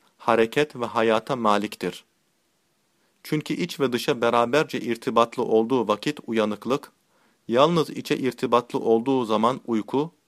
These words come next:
daha az irtibatlı olduğu halde baygınlık, iç ve dıştan irtibatı kestiği zaman da tabii ölüm meydana gelir. İnsanın hakkında umum cihazlarının çalışmaları,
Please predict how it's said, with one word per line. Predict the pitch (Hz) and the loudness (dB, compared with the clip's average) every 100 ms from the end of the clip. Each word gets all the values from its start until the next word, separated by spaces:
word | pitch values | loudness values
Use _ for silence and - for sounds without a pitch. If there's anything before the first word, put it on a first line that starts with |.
| _ _ _ _ - | _ _ _ _ -10
daha | 107 110 135 180 | -2 0 2 0
az | 135 120 - | 2 0 0
irtibatlı | 120 117 117 120 120 127 | -4 -4 0 0 0 -4
olduğu | 113 113 120 120 | 0 0 0 -2
halde | 120 107 104 98 | 0 -2 0 0
baygınlık, | 101 104 107 101 135 147 _ _ _ _ _ _ _ _ | 0 0 -2 -2 -4 -4 _ _ _ _ _ _ _ _
iç | - 170 175 | -4 -4 -2
ve | 131 120 | -4 -2
dıştan | 123 - 127 117 | -2 0 -2 -2
irtibatı | 120 117 127 117 117 123 | -6 -6 0 2 2 0
kestiği | - 113 - 131 | -8 -8 -4 -4
zaman | 107 110 131 131 | -2 2 2 2
da | 143 160 _ _ _ | -2 -2 _ _ _
tabii | 120 113 139 160 - | -2 -2 -2 -2 -2
ölüm | 123 110 107 | -2 -2 0
meydana | 113 110 120 | -2 0 -2
gelir. | 127 104 90 - _ _ _ _ _ _ _ _ _ _ _ _ - | -2 -2 -4 -8 _ _ _ _ _ _ _ _ _ _ _ _ -8
İnsanın | 120 - 160 196 | -6 -4 -2 -2
hakkında | 151 139 - 123 117 | -2 -6 -4 0 0
umum | - 131 170 147 | 0 -2 -2 -2
cihazlarının | 120 120 113 113 117 131 131 | -4 -2 -2 2 0 2 -4
çalışmaları, | 113 117 110 - 104 101 131 | -2 -2 -2 -2 0 0 0